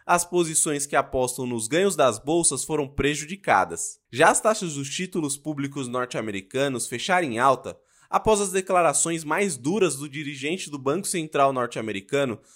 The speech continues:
sobre os próximos passos de política monetária na busca de conter a inflação. No câmbio, o índice D X Y, que mede a variação do dólar frente a uma cesta de moedas fortes, avançou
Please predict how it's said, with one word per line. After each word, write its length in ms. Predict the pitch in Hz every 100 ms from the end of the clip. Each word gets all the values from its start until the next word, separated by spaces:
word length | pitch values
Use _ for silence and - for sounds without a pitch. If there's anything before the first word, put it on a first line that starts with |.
| _
sobre 260 | - 214 208
os 120 | 214
próximos 500 | - 190 214 220 190
passos 420 | - 165 180 175
de 120 | 156 175
política 580 | - 165 175 - 196
monetária 600 | 165 156 123 117 143 156 147
na 160 | 147
busca 440 | 131 127 170 - 175
de 140 | -
conter 380 | 170 151 147 147
a 60 |
inflação. 600 | 156 156 175 180 139 104 - _ -
No 160 | 233
câmbio, 500 | 233 226 208 123 104 - _
o 100 | -
índice 240 | 180 226 214
D 140 | 180
X 300 | 214 147 107
Y, 420 | 151 - 151 131
que 160 | 131 139
mede 320 | 131 147 139
a 80 | 135
variação 640 | 113 135 180 190 180 170
do 100 | 156
dólar 400 | 120 104 123 131
frente 320 | 123 131 131 139
a 40 |
uma 140 | 120
cesta 440 | 120 - 165 196 185
de 120 | 151
moedas 520 | 151 139 127 117 -
fortes, 400 | - 127 139 139
avançou 800 | 147 170 165 120 - 147 127 -